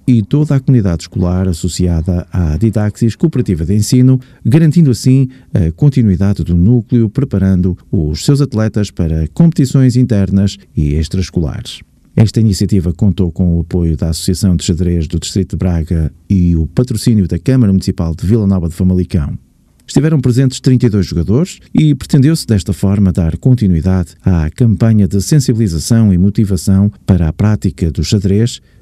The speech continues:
levada ao cabo desde o início do ano letivo dois mil e quinze, dois mil e dezasseis, em dois polos, Didaxis Val San Cosme e Didaxis Ribadave.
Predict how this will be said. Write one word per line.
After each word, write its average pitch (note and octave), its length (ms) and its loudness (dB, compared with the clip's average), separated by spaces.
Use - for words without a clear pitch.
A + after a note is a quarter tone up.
levada A#2+ 320 2
ao C#3 80 2
cabo B2+ 280 0
desde F#2+ 260 0
o G2+ 60 4
início A#2+ 400 2
do F2+ 160 0
ano G2+ 200 2
letivo F#2 380 -2
dois G#2+ 220 0
mil G#2 120 2
e F2+ 80 0
quinze, A2 320 0
dois E2+ 160 -2
mil G2 200 0
e F#2 40 0
dezasseis, G#2+ 600 -2
em D#2+ 260 0
dois B2 240 2
polos, E2+ 540 -8
Didaxis G2+ 520 0
Val D#2+ 240 -4
San A#2+ 180 0
Cosme B2 400 0
e G2 120 2
Didaxis G#2+ 500 -2
Ribadave. D#2 640 -2